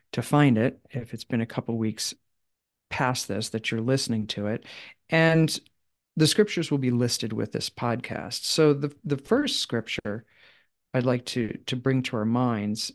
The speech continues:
is from John chapter twelve. And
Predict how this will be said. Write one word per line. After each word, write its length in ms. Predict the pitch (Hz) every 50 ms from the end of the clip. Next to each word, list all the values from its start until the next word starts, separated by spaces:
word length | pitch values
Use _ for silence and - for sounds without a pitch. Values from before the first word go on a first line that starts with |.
| _ _
is 380 | - 135 127 127 127 127 - - -
from 220 | - - 139 131
John 320 | 127 - 160 175 202 214 202
chapter 420 | - - 139 131 131 - - 120
twelve. 800 | - - - - 127 120 117 113 - - - - - - - _ _ _ _ _ _ - - - - _ _ _ _ _
And 540 | 147 151 147 147 147 147 143 135 - -